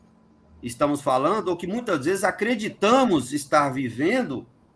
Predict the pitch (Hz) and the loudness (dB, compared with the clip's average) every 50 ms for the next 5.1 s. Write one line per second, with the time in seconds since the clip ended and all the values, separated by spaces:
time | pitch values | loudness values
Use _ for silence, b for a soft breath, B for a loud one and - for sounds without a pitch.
0 | _ _ _ _ _ _ _ _ _ _ _ _ _ _ _ _ _ _ _ _ | _ _ _ _ _ _ _ _ _ _ _ _ _ _ _ _ _ _ _ _
1 | _ _ _ _ _ _ - - 127 135 143 143 143 143 139 139 135 135 131 131 | _ _ _ _ _ _ -12 -8 -6 -2 0 0 0 0 0 0 -2 -2 -2 -2
2 | 127 123 120 117 113 113 113 - 120 120 120 120 117 117 113 113 113 - - 123 | -2 -2 -4 -4 -4 -6 -8 -8 -8 -6 -4 -4 -4 -6 -6 -8 -10 -10 -4 0
3 | 139 156 175 185 170 120 151 196 180 185 208 - - - - 208 202 196 - 165 | 0 0 2 0 -2 -2 -4 -2 0 2 2 2 0 -2 -4 -4 -2 0 2 2
4 | 151 139 139 147 160 180 208 208 - - - 214 214 202 180 160 143 127 120 110 | 2 2 2 2 2 0 0 -4 -8 -10 -10 -6 -2 2 2 2 2 2 0 -4
5 | 95 87 | -6 -10